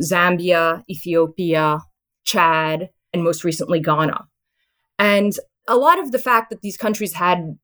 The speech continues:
growing debt burdens was linked to the fact that they borrowed quite a bit in the lead up to covid during the twenty tens, when these countries enjoyed quite a bit of access to capital markets, and when China was lending quite a bit to the continent.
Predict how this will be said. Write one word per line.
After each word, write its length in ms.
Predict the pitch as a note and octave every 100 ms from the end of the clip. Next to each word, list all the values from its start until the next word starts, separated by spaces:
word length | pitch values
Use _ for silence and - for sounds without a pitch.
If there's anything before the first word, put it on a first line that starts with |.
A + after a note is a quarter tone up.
| F3+
growing 440 | F#3+ G#3 G3+ G3
debt 220 | F#3 F#3+ -
burdens 380 | F3+ F3+ E3+
was 180 | E3+ D#3+
linked 220 | F#3+ G3
to 80 | -
the 60 | F3
fact 560 | - F3 F3 F3 -
that 340 | F3 E3 D#3+ - _ _ _ _ _ _
they 80 | F3
borrowed 340 | F3+ F#3 G3
quite 220 | - F3+
a 40 | F3
bit 340 | D#3+ F3+ - - _
in 120 | E3+ E3
the 80 |
lead 240 | D#3 F3+ F#3
up 140 | -
to 80 | -
covid 560 | - F3 E3+ G#3 A3 F3
during 320 | D#3+ D#3 D#3
the 100 | D#3+
twenty 500 | - F3+ E3+ E3+ D#3
tens, 680 | - F3 F3 F3+ F#3+ G3 - _ _ _
when 220 | E3 D#3
these 200 | D#3+ -
countries 340 | - E3+ D#3+ D#3+
enjoyed 320 | D#3 E3+ E3
quite 180 | E3 E3
a 60 |
bit 140 | E3 E3+
of 160 | D#3 - -
access 420 | E3+ - F#3 -
to 60 | -
capital 360 | D#3+ D#3 D#3
markets, 720 | E3 G#3 G#3 - - - - - _ _ _ -
and 220 | E3+ D#3+
when 400 | D#3 D#3 D#3 D3+
China 800 | - - F#3 F#3 F#3 F3+ F3+ D#3
was 200 | F3 D#3+
lending 480 | E3 F3+ F3+ F#3 F3+
quite 260 | - F3 E3+
a 60 |
bit 220 | E3 E3+ -
to 120 | -
the 60 | D#3
continent. 720 | G3 G#3+ G#3+ E3 D#3 - -